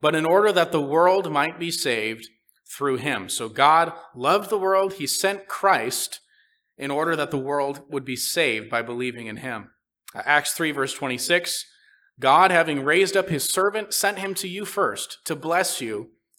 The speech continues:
by turning every one of you from your wickedness." This is why Jesus came. One more. Uh, Jesus said in John ten, "The thief comes only to steal and kill and destroy.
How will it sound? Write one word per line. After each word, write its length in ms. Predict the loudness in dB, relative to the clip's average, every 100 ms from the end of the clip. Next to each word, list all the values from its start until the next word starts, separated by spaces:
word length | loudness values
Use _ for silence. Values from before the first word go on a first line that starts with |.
| _ _
by 120 | -2
turning 460 | -2 0 0 0 -2
every 300 | -2 -2 -2
one 180 | -2 -4
of 140 | -4
you 200 | -8 -8
from 360 | -8 -6 -6 -4
your 160 | -6
wickedness." 760 | -6 -8 -8 -12 -12 -12 -12 -12 _ _ _ _ -12
This 160 | -8 -8
is 180 | -6
why 320 | 0 2 2 0
Jesus 560 | -6 -6 -6 -6 -8
came. 440 | -10 -8 -6 -6 -4
One 160 | -2
more. 440 | -2 -2 -4 -8 _ _ _ -16
Uh, 100 | -10
Jesus 380 | -6 -4 -2 0
said 180 | 0
in 100 | -2
John 260 | -2 -2 -2
ten, 300 | -4 -4 -4
"The 60 | -6
thief 340 | -4 -4 -2
comes 320 | 0 0 2
only 320 | 0 0 -2 -4
to 120 | -4
steal 480 | -4 0 2 2 2
and 140 | -2
kill 260 | 0 2 2
and 100 | -2
destroy. 540 | -4 -2 0 2 0